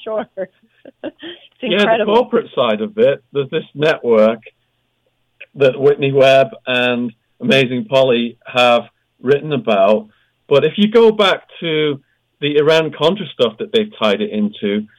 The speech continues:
Speaker 2: I wrote a book called American Made about the C I A cocaine flying pilot Barry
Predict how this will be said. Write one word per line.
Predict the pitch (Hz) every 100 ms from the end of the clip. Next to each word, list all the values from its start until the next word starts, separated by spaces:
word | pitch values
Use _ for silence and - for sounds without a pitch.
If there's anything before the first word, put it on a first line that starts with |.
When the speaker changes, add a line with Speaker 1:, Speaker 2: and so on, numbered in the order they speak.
| _ -
Speaker 2:
I | 160
wrote | 180 147
a |
book | 135 156 -
called | - 127 120
American | 120 131 123 117 113
Made | 117 127 110 104 -
about | 113 113
the | 110 107
C | 135 127
I | 117
A | 117 117 113 107
cocaine | 123 113 123 120 120 113 107 -
flying | 104 107 107 110 107
pilot | 110 107 107 104 -
Barry | 113 107 104